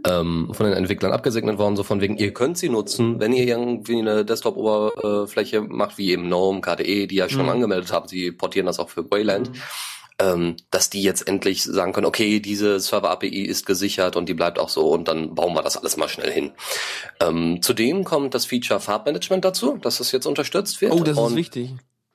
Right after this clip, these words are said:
Speaker 2: Ja.
Speaker 1: Ja,
Speaker 2: Also, weil, weil,
Speaker 1: ich
Speaker 2: naja, ich hab's letztens gebraucht. Ich hab letztens mal mein, äh, mein, mein Laptop kalibriert. Man muss überlegen, ne, mein, mein MacBook ist das ja.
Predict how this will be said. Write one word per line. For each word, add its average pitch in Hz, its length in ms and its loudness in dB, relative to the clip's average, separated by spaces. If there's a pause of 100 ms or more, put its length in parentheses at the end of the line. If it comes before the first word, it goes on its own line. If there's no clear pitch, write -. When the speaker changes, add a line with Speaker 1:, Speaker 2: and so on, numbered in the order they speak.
(340)
Speaker 2:
Ja. 131 340 0
Speaker 1:
Ja, 185 120 2
Speaker 2:
Also, 185 180 2
weil, 156 160 2
weil, 165 160 2
Speaker 1:
ich - 60 -12 (180)
Speaker 2:
naja, 262 240 4
ich 208 180 0
hab's 226 140 -4
letztens 247 320 -6
gebraucht. 226 520 0
Ich 165 100 -6
hab 175 120 0
letztens 190 420 -2
mal 185 220 2
mein, 175 400 2
äh, 160 360 -2 (520)
mein, 151 280 0
mein 156 220 2
Laptop 156 600 -2
kalibriert. 139 720 2
Man 151 120 0
muss 170 160 0
überlegen, 147 460 2
ne, 175 200 0
mein, 143 340 0
mein 127 200 0
MacBook 170 440 -2
ist 185 80 -4
das 185 200 -2
ja. 185 220 2